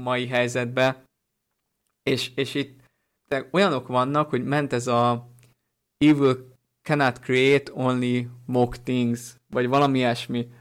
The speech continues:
amiről azt mondják, hogy e-, e-, ezzel lepik el a trélert, meg az egész, tehát ilyen amazonos tartalmakat, holott, hogy ez a mondat amúgy nem is így hangzik el Tolkien-től, és ezzel nem lenne semmi baj, mert nyilván erre senki nem emlékezik, csak akkor nem kéne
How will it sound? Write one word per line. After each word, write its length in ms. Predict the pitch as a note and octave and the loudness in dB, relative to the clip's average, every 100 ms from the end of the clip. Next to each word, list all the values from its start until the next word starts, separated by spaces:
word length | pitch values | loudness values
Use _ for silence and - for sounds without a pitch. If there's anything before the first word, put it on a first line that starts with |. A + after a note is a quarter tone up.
| _ | _
amiről 320 | C3 C3 C3+ | -2 4 6
azt 240 | C#3+ D#3 | 6 4
mondják, 380 | C#3+ C3 C3 B2+ | -2 -2 0 0
hogy 200 | C3 B2+ B2+ _ _ _ | -2 -4 -6 _ _ _
e-, 260 | - C#3 D#3 | -2 2 4
e-, 80 | F3 | 2
ezzel 360 | F3+ F3+ D3+ C3 | 2 2 2 2
lepik 380 | C3 C3+ C3 C#3 | 0 -2 -2 0
el 200 | B2+ B2+ | 0 0
a 180 | B2 B2 | -4 -4
trélert, 480 | C3 B2+ C3 C#3 | -2 0 2 0
meg 120 | C#3+ B2 | -2 -6
az 140 | A#2+ | -4
egész, 520 | B2+ C3 B2 B2 - _ | -4 -4 -6 -6 -16 _
tehát 180 | B2+ B2 | -4 -2
ilyen 180 | B2 C3 | 0 2
amazonos 520 | C#3 B2+ B2+ A#2+ - | 2 2 0 -4 -2
tartalmakat, 800 | B2 B2+ C3 C3 C3+ C#3+ D3 D3 | 0 0 0 -2 -2 0 0 -2
holott, 400 | - C3 C3+ - | -2 0 0 -2
hogy 180 | C3+ C3 | -6 -4
ez 200 | C3+ C3 | -4 -2
a 100 | C3 | 0
mondat 380 | C3+ C3+ C3+ | 0 -2 -2
amúgy 220 | C3+ C3 C3 | -2 0 0
nem 140 | C#3 | 0
is 140 | C3+ | -2
így 180 | C#3+ C3+ | -4 -4
hangzik 440 | C#3+ B2+ B2 B2 - | -2 -2 -2 -2 0
el 440 | B2 B2 - _ _ _ _ _ _ | 2 2 -2 _ _ _ _ _ _
Tolkien-től, 1300 | - C3 C3 - B2+ B2+ B2+ B2 - - B2+ C3 C#3+ C#3+ - - | 0 2 2 0 0 2 0 -4 -10 -2 2 4 4 0 -12 -8
és 120 | C#3 | -4
ezzel 200 | C3+ C3+ | 0 2
nem 180 | C#3+ D3+ | 2 4
lenne 220 | C3+ B2+ | 2 2
semmi 300 | - C3+ C3 | -2 -2 0
baj, 180 | B2+ B2 | 0 0
mert 140 | B2 | 0
nyilván 300 | C3+ C3 B2+ | 0 0 0
erre 160 | B2 B2 | -2 -2
senki 280 | - C3 | -4 -4
nem 140 | B2 B2 | -4 -2
emlékezik, 580 | B2 B2 B2 B2+ B2+ B2+ | -2 -2 -2 -2 -4 -6
csak 160 | C3 | -10
akkor 160 | - B2+ | -10 -6
nem 180 | B2+ B2 | -6 -8
kéne 420 | B2 B2 A#2+ | -12 -6 -6